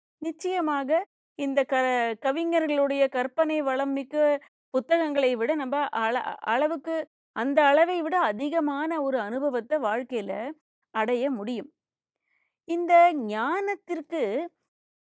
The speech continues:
உத்-, ஞானம் இறைவன் கொடுத்ததோடைய உத்தேசம் என்ன அப்படின்னா,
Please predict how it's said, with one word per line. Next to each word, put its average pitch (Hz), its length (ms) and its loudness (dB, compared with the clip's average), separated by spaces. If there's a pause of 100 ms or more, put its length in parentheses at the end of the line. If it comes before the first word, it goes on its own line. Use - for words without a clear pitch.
(440)
உத்-, 269 180 -6
ஞானம் 403 540 -2
இறைவன் 359 460 -2
கொடுத்ததோடைய 277 880 0
உத்தேசம் 349 480 -6
என்ன 220 500 -6 (440)
அப்படின்னா, 226 540 -6